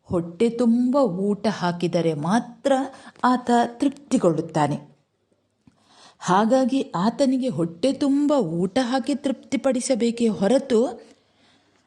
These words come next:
ಹೊಟ್ಟೆಯ ಮೇಲೆ ಕಟ್ಟೋಗರದ ಮೊಟ್ಟೆಯ ಕಟ್ಟಿದಡೇನು? ಕಟ್ಟೋಗರ ಇಲ್ಲಿ ಬೇರೆ ಬೇರೆ ರೀತಿಯ ರುಚಿ ರುಚಿಯಾದ ಊಟದ ಒಂದು ಪೊಟ್ಟಣವನ್ನು ತಂದು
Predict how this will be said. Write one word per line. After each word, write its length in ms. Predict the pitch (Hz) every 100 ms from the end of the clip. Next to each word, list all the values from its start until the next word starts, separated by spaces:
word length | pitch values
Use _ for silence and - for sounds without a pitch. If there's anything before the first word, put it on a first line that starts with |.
| _ _
ಹೊಟ್ಟೆಯ 760 | - 220 240 - - 359 349 330
ಮೇಲೆ 580 | 226 202 226 277 185 226
ಕಟ್ಟೋಗರದ 1300 | - - 320 330 - - 311 277 269 254 240 220 202
ಮೊಟ್ಟೆಯ 840 | 196 190 262 - - 240 196 196
ಕಟ್ಟಿದಡೇನು? 1300 | - - - 285 285 - 247 226 190 180 170 165 143 - - - _
ಕಟ್ಟೋಗರ 960 | 190 180 - 202 202 220 254 277 277 233 160 - - _ _ _ _
ಇಲ್ಲಿ 520 | 175 180 302 - - _
ಬೇರೆ 280 | 165 170 208
ಬೇರೆ 440 | 202 202 240 339 285
ರೀತಿಯ 500 | 214 190 190 185 165
ರುಚಿ 280 | 151 165 196
ರುಚಿಯಾದ 960 | 196 185 - 226 247 262 285 294 240 185 165 - - _ -
ಊಟದ 460 | 190 196 - 175
ಒಂದು 460 | 165 147 156 180 233
ಪೊಟ್ಟಣವನ್ನು 1400 | 233 - 214 226 - 320 311 294 240 226 196 170 170 -
ತಂದು 720 | 190 220 294 226 254 392 -